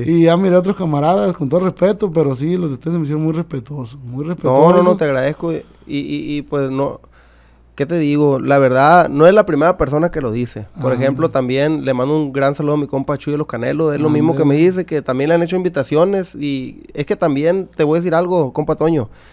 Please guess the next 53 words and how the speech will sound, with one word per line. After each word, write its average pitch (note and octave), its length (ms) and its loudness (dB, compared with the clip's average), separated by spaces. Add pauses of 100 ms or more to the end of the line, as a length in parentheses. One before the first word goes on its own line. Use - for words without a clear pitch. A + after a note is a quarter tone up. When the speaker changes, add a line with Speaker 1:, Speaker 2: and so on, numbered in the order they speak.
(640)
Speaker 2:
Cada, D#3+ 500 0
cada E3+ 400 -2 (160)
podcast E3+ 600 -2 (300)
es D3 160 -4
diferente, A#2+ 500 -4
¿no? E3 220 0
Speaker 1:
Claro. B2 260 -6
Speaker 2:
Y D3+ 80 2
cada C#3 320 4
persona C#3+ 260 -4
es E3+ 40 -2
diferente. E3 680 -2
Y C#3+ 280 -4
Speaker 1:
Sí. C3+ 100 -10
Speaker 2:
aunque D3 300 -4
los B2+ 140 -4
podcasts E3 460 -4
pueden E3 220 0
tocar D3 320 -2
de E3+ 160 -2
los C3+ 180 -4
mismos E3 360 -2
temas, F#3 440 2
pero C#3+ 360 0 (340)
cada D3 260 0
esencia E3 340 -2
es E3 40 -8
diferente, D3+ 600 -2
pues. D3 240 0
Y, D3+ 80 -2
Speaker 1:
Sí. D3+ 260 -2
Speaker 2:
y D3 60 2
a C3+ 80 4
mí C#3+ 160 2
también F#3 240 2
me F#3+ 60 2
gusta F#3 200 0
ver F3 100 4
otro E3+ 220 -2
tipo E3+ 240 -6
de D#3 60 0
podcast, D3 440 -4
¿no? F3 220 -2 (320)
Eh, B2+ 400 -2
no B2 220 0
nomás D#3 260 4
los D3 120 0
míos. C#3+ 380 0
Yo B2+ 120 -4
consumo D#3+ 560 0
otros C#3 280 -2
podcasts - 420 -6
también. C3+ 380 0